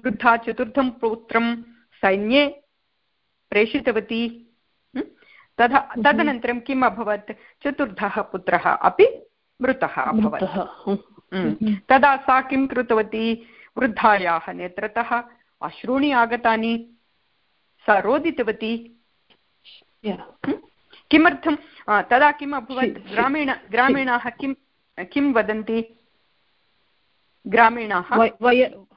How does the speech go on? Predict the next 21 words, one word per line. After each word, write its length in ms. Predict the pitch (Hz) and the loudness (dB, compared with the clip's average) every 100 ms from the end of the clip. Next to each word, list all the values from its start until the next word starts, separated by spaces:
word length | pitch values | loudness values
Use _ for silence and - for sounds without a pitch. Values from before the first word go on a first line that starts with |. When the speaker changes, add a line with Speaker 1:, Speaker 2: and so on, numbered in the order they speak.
| _ | _
Speaker 2:
Wha-, 180 | 220 - - | -18 -16 -10
Speaker 1:
Hmm. 160 | 208 160 _ _ _ _ _ _ - | -8 -8 _ _ _ _ _ _ -12
Speaker 2:
why 140 | 214 220 | -6 -4
are 140 | 220 | -2
you 80 | 208 | -4
crying? 540 | - 208 180 175 - - _ _ _ _ _ - | -6 -6 -6 -8 -10 -20 _ _ _ _ _ 2
Speaker 1:
आ, 280 | 202 190 156 - - 202 | 2 2 -4 -14 -14 -4
किमर्थं 480 | 240 269 294 320 302 | 2 2 2 -2 0
भवती 420 | 285 277 285 277 | 2 0 -2 -4
रोदिति? 600 | 262 254 262 - 269 277 - - - | -2 -4 -4 -2 -2 -2 -6 -16 0
मा 180 | 185 247 | 4 4
प्रेषयतु 720 | - 285 294 285 277 269 269 | 4 0 0 -4 -6 -6 -6
इति 280 | 254 233 233 | -6 -6 -2
वयम् 320 | 214 220 202 | 0 0 -4
उक्तवन्तः 680 | 180 - 339 294 233 202 | -6 0 0 0 -2 -6
खलु? 540 | 196 - 196 302 370 - _ _ _ _ _ - | -6 -6 -2 2 0 -2 _ _ _ _ _ -4
We 120 | 202 | 2
already 380 | 190 196 262 339 | 4 4 0 -4
Speaker 2:
I 60 | 269 | -2
Speaker 1:
told 240 | 233 254 240 | 2 2 0
you 140 | 214 | -4